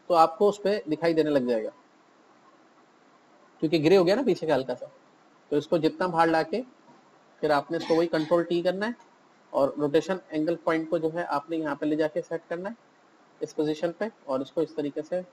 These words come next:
करने के बाद apply कर देना है। सही है, ये इसका निकल आया हमारा perfect design। Control एस करके save कर लें, ये डिजाइन निकल आया इसका, ठीक है।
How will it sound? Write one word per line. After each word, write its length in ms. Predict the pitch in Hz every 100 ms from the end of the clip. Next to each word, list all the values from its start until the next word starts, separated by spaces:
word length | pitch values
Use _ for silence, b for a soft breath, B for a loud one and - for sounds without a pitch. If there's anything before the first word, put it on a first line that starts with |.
| - _ _ _ _ _ _ _ -
करने 220 | 143 147
के 80 | 151
बाद 240 | 147 180 - _ _ - _ _ _
apply 320 | - 135 139
कर 100 | 156 160
देना 180 | 175
है। 80 | 190 170 170 - - _ _ _ _ _ _ _ _ _ _ _ _ _ _ _ _ _ _ _ _ _ _ _ _ _ _ _ _ _ 988 _ _ _ _ - _ _ _ _ _ _ _ _ -
सही 220 | - 185
है, 80 | 240 - _ _ _
ये 160 | 139 135
इसका 200 | - 135
निकल 240 | 127 123
आया 140 | 120 135
हमारा 300 | 123 139 185 - _ _ _ _ _
perfect 380 | 151 143 - 147
design। 340 | 127 117 110 92 _ _ _ _ _ _ _ _ _ _ _ _ _ - -
Control 320 | - 131 143 131
एस 160 | 135
करके 220 | 143 143
save 200 | 139 139 139
कर 80 | 151
लें, 140 | 165 180 - _ _ _ _
ये 60 | 123
डिजाइन 260 | 120 113 -
निकल 220 | - -
आया 120 | 64
इसका, 220 | - -
ठीक 220 | - 165
है। 60 | 170